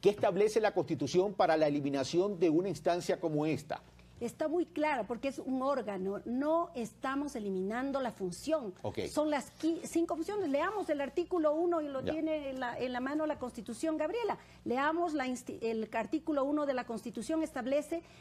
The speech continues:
Speaker 2: qué es la estructura general, el, estructura del Estado. ¿Qué es, Uceru? Un Estado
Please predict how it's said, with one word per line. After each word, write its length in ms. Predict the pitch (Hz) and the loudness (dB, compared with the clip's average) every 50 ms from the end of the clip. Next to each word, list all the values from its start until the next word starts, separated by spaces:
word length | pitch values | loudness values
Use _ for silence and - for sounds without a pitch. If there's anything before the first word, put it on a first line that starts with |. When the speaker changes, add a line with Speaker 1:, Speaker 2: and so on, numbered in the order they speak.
| - - - | -20 -8 -2
Speaker 2:
qué 220 | - 330 339 294 - | 0 2 2 0 0
es 380 | - 302 330 339 320 - - - - - - - | 0 2 2 2 2 0 -2 -10 -20 -20 -14 -8
la 100 | - 226 | -4 -4
estructura 520 | 226 - - 220 208 - - 285 285 269 - | -4 -4 -4 -6 -6 -4 -2 0 0 0 0
general, 380 | 277 240 240 240 240 233 233 | -2 -2 -2 0 0 0 0
el, 140 | 226 220 - | -2 -4 -4
estructura 720 | - 220 208 196 202 - - - 240 214 185 - 285 285 269 | -2 -2 -2 -2 -4 -8 -10 -8 -8 -6 -2 -2 0 0 0
del 120 | 247 233 202 | 0 0 -2
Estado. 320 | 180 - - 202 196 - - - - | -4 -4 -6 -8 -8 -8 -12 -10 -6
¿Qué 120 | 381 - | -4 -4
es, 140 | 381 - - - - - - | -4 -6 -8 -16 -20 -16 -8
Uceru? 460 | - 269 - - 302 277 285 330 370 349 - - - - - | -6 -6 -2 0 0 0 2 0 -2 -4 -8 -18 -18 -10 -6
Un 180 | 247 277 302 | -2 0 0
Estado 480 | 311 311 311 - - 294 277 285 330 - | 0 0 -2 0 0 2 2 2 0 -2